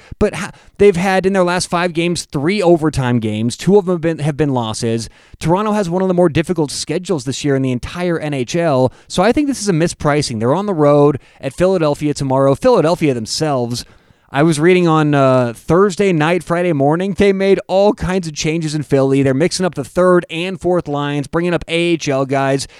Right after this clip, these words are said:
They're just trying to throw some stuff against the wall in Philly and see what works. And it's not like Philly's been a bad team this year. I like the Flyers. They're pretty good. But this is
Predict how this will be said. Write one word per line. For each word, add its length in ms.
They're 220
just 180
trying 260
to 260
throw 300
some 160
stuff 240
against 180
the 80
wall 180
in 60
Philly 340
and 80
see 160
what 140
works. 400
And 100
it's 140
not 320
like 220
Philly's 260
been 160
a 60
bad 360
team 220
this 220
year. 180
I 80
like 160
the 80
Flyers. 400
They're 80
pretty 240
good. 400
But 160
this 160
is 340